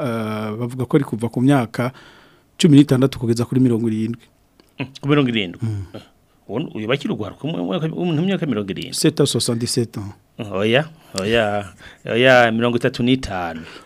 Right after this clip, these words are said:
Speaker 1: Mirongo itatu n'itanu?
Speaker 2: Yego.
Speaker 1: Uno munsi hari abafite mirongo itatu n'umwe, ivyo batabibonye, ariko baguma bavyumva, mugabo bakavuga bati, "None, nivyo mwatubwiye muti, ibintu vyogenda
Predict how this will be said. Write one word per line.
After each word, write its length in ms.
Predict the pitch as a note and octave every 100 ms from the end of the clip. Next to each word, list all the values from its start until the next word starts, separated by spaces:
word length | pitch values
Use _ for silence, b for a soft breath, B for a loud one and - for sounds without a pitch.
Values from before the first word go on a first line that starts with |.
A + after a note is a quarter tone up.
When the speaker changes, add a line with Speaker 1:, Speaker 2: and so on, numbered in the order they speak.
| _ -
Speaker 1:
Mirongo 160 | B2+
itatu 220 | C#3 C#3 C#3
n'itanu? 380 | D3 B2 F#2+ G#2
Speaker 2:
Yego. 480 | B2 C3 G#2+ F#2+ G2
Speaker 1:
Uno 160 | F#3
munsi 480 | E3 D#3+ D3+ D3 C#3+ -
hari 160 | B2+ C3
abafite 300 | B2+ - A2+
mirongo 180 | G#2+
itatu 240 | - A2+ A#2
n'umwe, 220 | B2+ B2 -
ivyo 220 | B2+ C3
batabibonye, 540 | A#2+ D3+ C#3+ B2 C#3 D3
ariko 240 | C#3+ D#3 A#2+
baguma 180 | A#2+ B2+
bavyumva, 460 | B2 A2+ G#2+ G#2+ G#2
mugabo 140 | C3 C#3+
bakavuga 340 | - A2 A#2
bati, 260 | F#2+ - A2+
"None, 440 | A#2 B2 B2 A2 b b b b _
nivyo 220 | D3 E3
mwatubwiye 420 | D#3+ - B2 B2+ A2+
muti, 480 | A2 - B2 B2 - - A#2
ibintu 360 | C3 C#3 C3+
vyogenda 800 | A#2+ B2+ A#2+ B2 A#2+ A#2+ A#2 A#2+